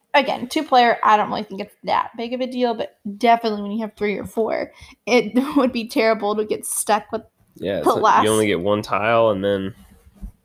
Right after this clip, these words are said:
Speaker 1: Yeah,
Speaker 2: Yeah.
Speaker 1: we realized very quickly, like, "Oh, that,
Speaker 2: It
Speaker 1: that
Speaker 2: doesn't work.
Speaker 1: doesn't make sense. We need to check that."
Speaker 2: <laughs> Yeah. So, it's new. We al-, I feel like we always learn rules when playing stuff with Matt and Sarah that we've just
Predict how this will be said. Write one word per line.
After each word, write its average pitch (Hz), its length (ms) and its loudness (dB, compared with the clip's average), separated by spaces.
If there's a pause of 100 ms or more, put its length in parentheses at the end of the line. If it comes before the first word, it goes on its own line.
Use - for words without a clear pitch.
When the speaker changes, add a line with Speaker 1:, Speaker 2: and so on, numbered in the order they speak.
(640)
Speaker 1:
Yeah, 214 180 -4
Speaker 2:
Yeah. 247 80 -4 (180)
Speaker 1:
we 254 120 0
realized 226 380 4
very 214 220 0
quickly, 208 360 -8
like, 190 280 -8
"Oh, 208 320 0
that, 208 240 -2 (340)
Speaker 2:
It - 80 -6
Speaker 1:
that 202 200 4
Speaker 2:
doesn't 185 180 -2
work. - 140 -2
Speaker 1:
doesn't 208 140 -6
make 202 220 -4
sense. 208 400 -2
We 220 100 -8
need 214 240 -8
to - 80 -16
check 202 220 -8
that." - 220 -8 (380)
Speaker 2:
<laughs> - 340 -20
Yeah. 80 280 -2 (540)
So, 95 340 -2 (1200)
it's - 140 -10
new. 120 240 2 (160)
We 139 160 0
al-, 170 80 6
I 131 160 4
feel - 160 2
like 135 320 2
we 113 140 -2
always 110 280 4
learn 101 320 -4 (300)
rules 101 340 -6
when 101 140 -12
playing 98 380 -8 (100)
stuff - 280 -6
with - 120 -12
Matt 67 180 -6
and - 100 -14
Sarah 123 340 -6
that 82 140 -6
we've 73 200 -10
just - 400 -12